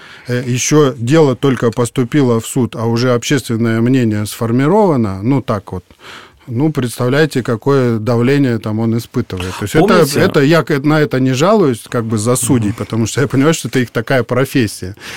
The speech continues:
Speaker 1: Но, тем не менее, мне кажется, что наша задача как юристов как раз, если речь идет о конкретном событии, конкретном деле или юридическом факте, наоборот,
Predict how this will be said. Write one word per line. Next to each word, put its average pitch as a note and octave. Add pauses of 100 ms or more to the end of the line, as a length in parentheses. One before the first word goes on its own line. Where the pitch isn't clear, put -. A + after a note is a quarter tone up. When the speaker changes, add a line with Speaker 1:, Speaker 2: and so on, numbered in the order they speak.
(300)
Speaker 1:
Но, A#2+
тем D3
не C#3+
менее, E3+
мне C3
кажется, C#3+
что -
наша C#3
задача C#3
как A#2+
юристов C#3+
как B2
раз, C#3+ (360)
если C#3
речь C#3+
идет C3
о A2+
конкретном B2
событии, B2
конкретном A2+
деле C3+
или A2
юридическом A#2
факте, E3
наоборот, A2+